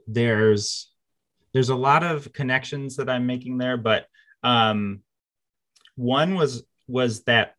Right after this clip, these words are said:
word dappled, and then also that it's the color of buttercream, which obviously is the, the title of poem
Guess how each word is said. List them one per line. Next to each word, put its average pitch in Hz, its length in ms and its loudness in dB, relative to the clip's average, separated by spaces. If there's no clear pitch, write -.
word 123 460 0
dappled, 127 480 2
and 117 140 0
then 110 180 -2
also 120 440 -2
that 107 240 -4
it's 110 200 -12
the 113 80 -6
color 120 380 -2
of 101 120 -6
buttercream, 113 600 0
which 98 180 -8
obviously 98 460 -8
is 95 160 -8
the, 90 240 -10
the 113 80 -2
title 143 420 2
of 143 100 -2
poem 147 440 -6